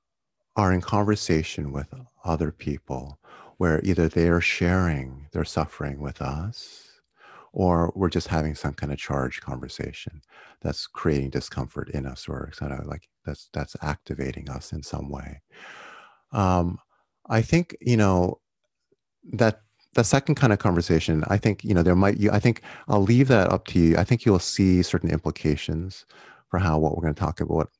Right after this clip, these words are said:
what I'm gonna talk about tonight can carry over to that scenario. But I think I wanna talk just, um, for the sake of time, I wanna focus on just maybe when someone is sharing something that's really, um, painful,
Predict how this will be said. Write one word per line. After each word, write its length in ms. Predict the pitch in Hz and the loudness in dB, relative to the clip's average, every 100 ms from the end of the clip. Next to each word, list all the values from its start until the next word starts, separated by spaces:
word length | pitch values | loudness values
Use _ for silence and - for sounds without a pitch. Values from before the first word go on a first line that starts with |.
| _ | _
what 100 | 82 | -2
I'm 60 | 78 | -2
gonna 80 | |
talk 180 | 76 80 | -2 -2
about 140 | 76 - | -4 -4
tonight 340 | 80 76 - | -4 -4 -4
can 320 | 82 71 73 - - | -4 -4 -6 -16 -6
carry 240 | - 80 | 0 2
over 200 | 73 78 85 | 2 0 -2
to 100 | 78 | -2
that 200 | 78 - | -2 -2
scenario. 440 | 85 78 76 80 | -2 0 0 0
But 160 | 87 85 | -2 -2
I 40 | |
think 220 | 127 123 | -2 -4
I 40 | - - - - | -8 -18 -18 -4
wanna 120 | 190 | -2
talk 300 | - 127 - _ _ _ _ _ | 0 -2 -2 _ _ _ _ _
just, 460 | - 101 - - - | 0 0 -2 -12 -6
um, 580 | 98 82 76 71 78 87 - _ _ _ | 0 0 0 -2 -8 -14 -20 _ _ _
for 160 | - 95 | 0 0
the 120 | 90 | 2
sake 260 | - 85 | 0 0
of 80 | 80 | -2
time, 360 | - 90 85 78 | -4 0 0 -2
I 40 | - - _ | -6 -20 _
wanna 120 | 113 | -2
focus 400 | 101 113 - - | 0 0 -2 0
on 140 | 92 78 | 0 2
just 340 | 87 85 - | 0 0 0
maybe 340 | 95 85 85 82 | 0 2 2 2
when 240 | 87 82 | 0 -2
someone 500 | - 101 95 92 92 | -2 -2 -2 -2 -2
is 460 | - 78 76 87 - | -2 -4 -4 -8 -14
sharing 760 | 110 - 82 78 76 71 73 82 - _ | -10 -2 0 0 -2 -4 -8 -14 -20 _
something 380 | - 80 85 76 | -6 -4 -4 -6
that's 200 | 76 76 | -8 -6
really, 520 | 73 73 73 73 - - - - - - _ _ _ _ _ _ - | -6 -4 -6 -8 -12 -20 -20 -20 -20 -20 _ _ _ _ _ _ -4
um, 800 | 82 71 69 69 67 64 64 - | -2 0 -2 -4 -8 -12 -16 -10
painful, 520 | - 80 71 71 69 | -6 -6 -6 -10 -12